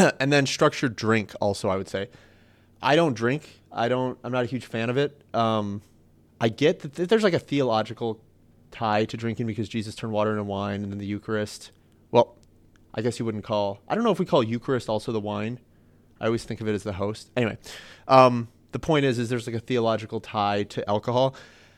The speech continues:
I'll drink it for communion. I just don't drink it socially or for pleasure because I j-, I want,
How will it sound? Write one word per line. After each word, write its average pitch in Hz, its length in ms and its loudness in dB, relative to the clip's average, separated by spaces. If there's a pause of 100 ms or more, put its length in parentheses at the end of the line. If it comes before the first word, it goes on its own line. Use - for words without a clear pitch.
(200)
I'll 151 140 6
drink 147 280 0
it 175 80 4
for 139 180 -2
communion. 113 640 -2 (260)
I 127 120 2
just 139 160 -4
don't 131 160 -2
drink 117 220 -4
it 110 100 -6
socially 113 460 -2
or 110 60 0
for - 160 -10
pleasure - 500 -6 (640)
because 117 400 0
I 123 120 4
j-, 127 160 -4
I 120 100 2
want, 120 320 -2